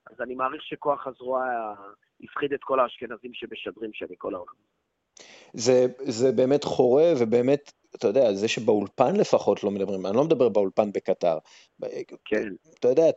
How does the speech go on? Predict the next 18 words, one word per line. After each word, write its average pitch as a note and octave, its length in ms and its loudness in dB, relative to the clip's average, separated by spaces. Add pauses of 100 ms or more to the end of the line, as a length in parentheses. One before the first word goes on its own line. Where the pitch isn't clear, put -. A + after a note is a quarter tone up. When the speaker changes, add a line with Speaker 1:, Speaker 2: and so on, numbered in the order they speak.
Speaker 2:
באולפן B2 420 4
בישראל D#3+ 540 4
תדברו, D3+ 640 2
כי B2+ 260 -2 (560)
סתם, C#3 320 2 (100)
אתמול, D3+ 640 2
Speaker 1:
לא, A3+ 80 4
Speaker 2:
אה, G3+ 80 4
Speaker 1:
באולפן A#3+ 480 4 (140)
ספורט A#3 300 -6
אני G#3 180 -6
לא G#3+ 100 -4
בטוח G3+ 320 -8
שצריך, F#3+ 580 -4
אבל D#3+ 140 -2
בכל D#3+ 280 -2
האולפנים D#3 460 -4
האחרים B2 380 -8